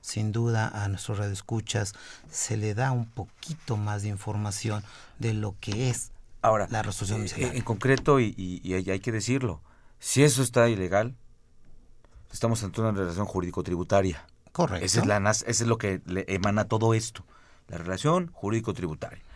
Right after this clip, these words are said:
Speaker 2: Es una relación jurídica, no de poder.
Speaker 1: Correcto.
Speaker 2: Es jurídica, debe estar frente a lo que es la ley.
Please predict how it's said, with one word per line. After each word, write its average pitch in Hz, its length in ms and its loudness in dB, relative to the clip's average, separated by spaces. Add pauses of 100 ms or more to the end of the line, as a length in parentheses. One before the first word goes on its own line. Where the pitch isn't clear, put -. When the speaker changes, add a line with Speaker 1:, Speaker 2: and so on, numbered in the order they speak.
(240)
Speaker 2:
Es - 80 -8
una 123 100 6
relación 101 300 0
jurídica, 90 420 -4
no 92 140 -2
de 101 100 2
poder. 85 300 0 (400)
Speaker 1:
Correcto. 113 460 -4
Speaker 2:
Es 98 100 2
jurídica, 95 720 -2
debe 90 140 -4
estar 92 180 -2
frente 85 340 -2
a 82 60 0
lo 82 140 -2
que 92 80 -4
es 87 100 -4
la 101 80 2
ley. 147 220 2